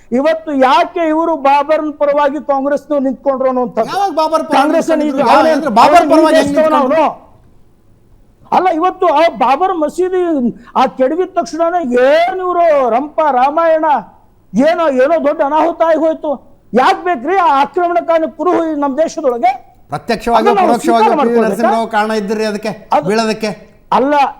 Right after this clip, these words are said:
Speaker 1: ಅಲ್ಲ, ಅದಕ್ಕೆ ನಾ ಹೇಳ್ತಾ ಇರೋದು, ಕಾಂಗ್ರೆಸ್ನವ್ರದ್ದು ಡ್ಯುಯಲ್ ಸ್ಟ್ಯಾಂಡ್ ಯಾವಾಗ್ಲೂ. ಒಂದ್ ಕಡೆಗೆ ಅಲ್ಲಿ ಪಟೇಲ್ರಿಗೆ ಸೋಮನಾಥನ ದೇವಸ್ಥಾನ ಕಟ್ಟೋದಕ್ಕೆ ಸುಮ್ನೆ ಆಗ್ತಾರೆ, ಇನ್ನೊಂದ್ ಕಡೆಗೆ ರಾಮ ಮಂದಿರ ನಿರ್ಮಾಣಕ್ಕೆ ವಿರೋಧ ಮಾಡ್ತಾರೆ.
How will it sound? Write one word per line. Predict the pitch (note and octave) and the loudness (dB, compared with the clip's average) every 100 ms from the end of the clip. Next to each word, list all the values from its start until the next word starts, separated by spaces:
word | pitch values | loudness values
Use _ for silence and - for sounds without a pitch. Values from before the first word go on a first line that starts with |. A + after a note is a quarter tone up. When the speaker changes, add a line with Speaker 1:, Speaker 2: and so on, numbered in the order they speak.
| - _ - | -20 _ -4
Speaker 1:
ಅಲ್ಲ, | A3 C#4 | -2 0
ಅದಕ್ಕೆ | A3+ A3 F#3 D4+ D4 C4 G3+ A#3+ C4+ C#4 | 0 0 -2 0 2 2 0 -2 -2 -2
ನಾ | C4 | 0
ಹೇಳ್ತಾ | A#3 A#3+ B3 | -2 -2 -2
ಇರೋದು, | A3+ G#3+ F#3 A3 B3 | 0 0 0 -2 -2
ಕಾಂಗ್ರೆಸ್ನವ್ರದ್ದು | G#3 G#3+ C4+ - A#3+ B3 D4 | -4 0 -2 -2 -2 -2 -2
ಡ್ಯುಯಲ್ | G3+ A3 C#4 C#4+ | -4 0 0 0
ಸ್ಟ್ಯಾಂಡ್ | - A3+ F#3 | -4 -4 -2
ಯಾವಾಗ್ಲೂ. | F3 F3 D#3 C3+ - _ _ _ _ - - | -2 -2 -4 -12 -16 _ _ _ _ -8 -2
ಒಂದ್ | B3 A3+ | -2 -2
ಕಡೆಗೆ | C#4 D4 D4+ D#4 D#4 - _ - | -2 0 0 0 -2 -8 _ -4
ಅಲ್ಲಿ | B3 C4+ | -2 -2
ಪಟೇಲ್ರಿಗೆ | B3+ B3 C#4+ D4 C#4+ C#4+ D4+ D#4 E4 - - - | -2 -2 0 0 -2 0 2 2 0 -8 -14 -2
ಸೋಮನಾಥನ | A#3+ C#4 D#4 D4+ D4 C#4 | 0 2 0 0 -2 0
ದೇವಸ್ಥಾನ | C#4 C#4+ C4+ C#4+ C#4 | 0 0 -2 -4 -2
ಕಟ್ಟೋದಕ್ಕೆ | C4 C4 C4+ C4 C4 C4 | -4 -2 -2 -2 -2 -4
ಸುಮ್ನೆ | C4 C4 B3+ | -2 0 0
ಆಗ್ತಾರೆ, | F#3+ - D3 E3+ B3+ C#4 - _ - G#3+ | -2 -6 -6 -2 0 -2 -6 _ -4 -2
ಇನ್ನೊಂದ್ | C#4+ E4 D#4 A#3+ | 0 0 -2 -4
ಕಡೆಗೆ | C4+ D4 D4 | -4 0 0
ರಾಮ | B3+ C#4+ D#4 D4+ | 2 2 0 -2
ಮಂದಿರ | C#4+ | -2
ನಿರ್ಮಾಣಕ್ಕೆ | C4 C4 B3+ B3 A3+ E4+ | -4 -2 0 -2 -4 -4
ವಿರೋಧ | A#3 B3 A#3 A3 | 0 0 0 -2
ಮಾಡ್ತಾರೆ. | E3 - A2 - | -6 -8 -20 -20